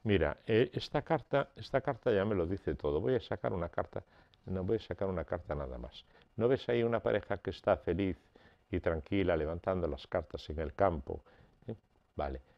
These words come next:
pues, eh, tiene un número arriba y los números tienen un significado.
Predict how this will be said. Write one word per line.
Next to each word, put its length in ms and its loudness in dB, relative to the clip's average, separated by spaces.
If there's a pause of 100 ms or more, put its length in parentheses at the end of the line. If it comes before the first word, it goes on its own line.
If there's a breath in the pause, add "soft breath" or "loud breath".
(220 soft breath)
pues, 640 2
eh, 380 0
tiene 200 6
un 100 2
número 320 2
arriba 340 0 (340 soft breath)
y 80 -2
los 200 -6
números 380 -2
tienen 240 0
un 80 -6
significado. 680 -6